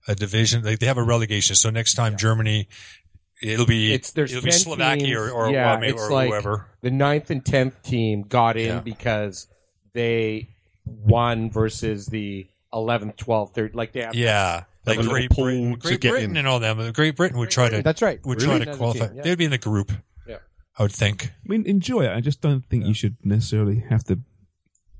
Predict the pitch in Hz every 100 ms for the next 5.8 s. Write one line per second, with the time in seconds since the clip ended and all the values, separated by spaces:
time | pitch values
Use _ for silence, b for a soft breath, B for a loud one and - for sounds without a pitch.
0 | - - 135 143 151 131 117 117 - 135
1 | 143 151 147 131 127 120 120 131 110 107
2 | 127 104 92 120 - - - - - -
3 | _ - 127 110 107 101 95 104 98 113
4 | 113 104 107 113 92 107 107 104 101 104
5 | 95 - 101 95 92 90 90